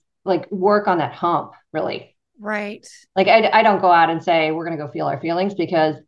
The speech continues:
Speaker 1: good Lord, <laughs> I would, I would run screaming away from me, right?
Speaker 2: <laughs> Right. Yeah.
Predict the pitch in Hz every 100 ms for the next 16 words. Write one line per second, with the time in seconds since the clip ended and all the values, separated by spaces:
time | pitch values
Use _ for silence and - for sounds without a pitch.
0 | _ 185 170 190 170 170 226 - _ -
1 | - 339 - - - - 226 185 - -
2 | - 220 208 226 208 - 190 208 214 208
3 | 233 320 330 370 359 - - - 269 214
4 | - - - 247 262 240 185 247 269 247
5 | 220